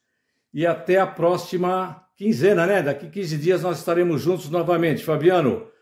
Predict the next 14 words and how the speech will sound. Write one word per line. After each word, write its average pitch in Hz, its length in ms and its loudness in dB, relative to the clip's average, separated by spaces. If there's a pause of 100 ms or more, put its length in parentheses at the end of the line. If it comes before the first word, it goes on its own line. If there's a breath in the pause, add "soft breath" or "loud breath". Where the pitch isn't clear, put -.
(320 loud breath)
muito 202 220 -2
obrigado 170 580 4
a 135 60 -2
todos 165 300 0
vocês, 165 760 0 (340)
um 127 200 -4
forte 190 560 2
abraço 160 920 0 (560)
e 127 160 0
até 127 460 2
o 180 160 0
próximo 170 540 0
vídeo, 156 340 0
amigos. 123 720 -4